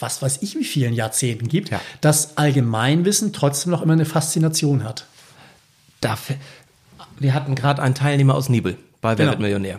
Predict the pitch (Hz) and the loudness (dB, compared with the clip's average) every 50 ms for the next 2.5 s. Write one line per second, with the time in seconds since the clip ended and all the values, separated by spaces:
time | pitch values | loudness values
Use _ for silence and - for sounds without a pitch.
0 | - - - 147 123 127 117 110 - 170 127 170 208 190 - - - - 113 - | -8 -4 -2 0 0 0 0 0 0 2 2 2 2 2 0 -2 -2 0 0 0
1 | 180 160 143 117 - 151 160 156 - - - 139 117 120 120 117 - - 160 180 | 0 0 -2 -2 0 2 2 2 2 -2 -8 -6 -4 -4 -4 -4 -2 0 2 2
2 | 185 - 127 117 131 156 123 117 101 | 2 0 0 2 2 2 2 0 -2